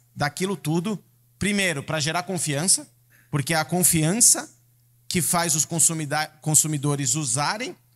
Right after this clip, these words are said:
os serviços. Tem uma pesquisa recente da Price que mais de setenta por cento dos consumidores dizem que usam serviços porque têm confiança na marca. Então, esse é o principal ponto. E segundo, se tiver algum problema, você tá protegido juridicamente,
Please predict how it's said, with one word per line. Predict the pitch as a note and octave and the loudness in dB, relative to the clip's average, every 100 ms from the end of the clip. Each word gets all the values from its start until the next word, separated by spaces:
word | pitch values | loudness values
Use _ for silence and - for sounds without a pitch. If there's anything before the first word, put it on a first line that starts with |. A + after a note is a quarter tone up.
| _ | _
os | - - | 4 4
serviços. | D#3 A#2 D3 - - | 6 2 4 4 2
Tem | D#3+ | -2
uma | |
pesquisa | D#3 E3 - E3 | -4 -6 -6 -4
recente | E3 - F3 | 0 0 0
da | D#3 | -2
Price | D3 D3 E3 E3 - - - _ | -4 -2 -2 -2 -4 -14 -20 _
que | - D#3+ | -2 0
mais | F3 A3+ | 2 4
de | - | 4
setenta | G3+ A3 A#3+ | 2 -2 -4
por | - | -4
cento | F3+ F#3+ | -4 -2
dos | - | -4
consumidores | F#3 E3 F3+ E3 D#3 F#3 G3+ - - _ _ - | 0 0 0 0 0 0 0 -2 -6 _ _ -6
dizem | A#2+ G3 G#3 G#3 | 0 2 2 -2
que | - F3+ | -2 -2
usam | A3 | 0
serviços | G#3 F#3+ D3+ F#3+ G3 F3+ - - - | 2 0 0 -2 0 2 0 -2 -10
porque | D#3 F3+ | -8 -6
têm | G3+ G3 | -6 -4
confiança | G3 F3+ F#3 F#3+ G3 | -2 0 2 2 0
na | F#3+ | -2
marca. | D3 B2 - - _ _ _ _ | -4 -6 -12 -20 _ _ _ _
Então, | F3+ | -4
esse | A#3+ | -2
é | B3 | -2
o | |
principal | G3+ G3 - A#3 | -4 -6 -2 -2
ponto. | - C3+ A#2 - - _ _ _ _ | 0 -2 -6 -14 -20 _ _ _ _
E | F#3+ | 4
segundo, | G#3 C#4 F3+ F#3 D3 - - - | 6 6 2 0 0 -4 -12 -12
se | - - F3 | -4 -2 0
tiver | - D#3 | -2 -2
algum | D#3 D3 D3 | -2 -2 -4
problema, | G3 D#3 D#3+ F3+ | -2 -2 0 0
você | G3 | 0
tá | F#3 | -2
protegido | F3+ F3 F#3+ D3 C#3 C#3+ | -6 -6 -6 -4 -4 -4
juridicamente, | D#3 D#3+ - G3+ - - - - | -4 -4 -6 -6 -6 -4 -6 -6